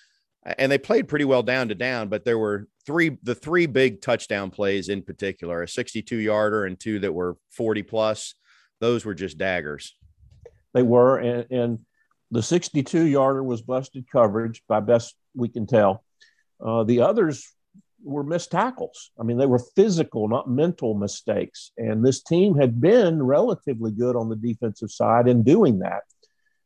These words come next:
Speaker 2: Uh, so I think we have to fault F S U a little bit, but we have to remember to give N C State a little bit of credit. I mean, you know, we as F A, longtime F S U fans don't equate N C State with a top twenty program. And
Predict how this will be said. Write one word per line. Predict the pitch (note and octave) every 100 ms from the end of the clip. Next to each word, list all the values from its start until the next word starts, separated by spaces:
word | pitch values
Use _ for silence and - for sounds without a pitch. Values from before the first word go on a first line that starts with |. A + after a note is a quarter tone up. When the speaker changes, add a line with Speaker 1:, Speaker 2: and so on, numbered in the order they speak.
| -
Speaker 2:
Uh, | A#2 A2 A2 A2
so | - A#2 A2+
I | A2+
think | A#2 D#3 -
we | C3+ C3
have | C3+ C3 -
to | B2 A2+ -
fault | D3 C3 -
F | B2+ B2+
S | B2+ -
U | A#2+
a |
little | B2 E3
bit, | B2+ B2
but | A#2+ A2
we | A#2+
have | C3+ -
to | A#2+
remember | A#2 A#2 C#3+ C3+
to | A2 A2+
give | C3+ B2
N | B2 A#2+
C | - A2+
State | - B2 A2+
a |
little | A2+ A2
bit | G#2
of | G2
credit. | - D#3 G2 G2+
I |
mean, | A2 G#2 _ _ _ _ _ _ -
you | C3
know, | A#2
we | A2+ C#3 F#3+ F#3 - - -
as | C3 A#2
F | C#3+ D3
A, | C#3
longtime | A2+ C#3 E3 D3 B2
F | B2+ B2+
S | A#2+ G#2+
U | D3
fans | C#3+ A2+ G#2+ G2+
don't | A#2+ B2+ B2
equate | A#2+ - C#3+ C3 C3
N | B2 A#2+
C | - A#2+
State | G2+ - A#2+ A#2+ G#2+
with | A#2 G#2+
a |
top | - B2 A#2+ -
twenty | B2+ A#2+ A2
program. | - A#2+ A#2 A2+ A2+ A2+ A2 G#2+
And | G2+